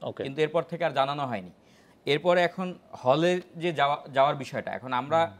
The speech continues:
Speaker 2: আমরা হলে কি, মানে, কিভাবে যাব? আমাদের জীবনের ঝুঁকি নিয়ে যাব? আমরা আমাদের, আহ,
Speaker 1: হুম।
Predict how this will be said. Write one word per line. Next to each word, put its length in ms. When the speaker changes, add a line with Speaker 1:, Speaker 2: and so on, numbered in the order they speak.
Speaker 2:
আমরা 220
হলে 220
কি, 180
মানে, 260
কিভাবে 360
যাব? 200
আমাদের 340
জীবনের 400
ঝুঁকি 260
নিয়ে 180
যাব? 240
আমরা 300
আমাদের, 540
আহ, 720
Speaker 1:
হুম। 320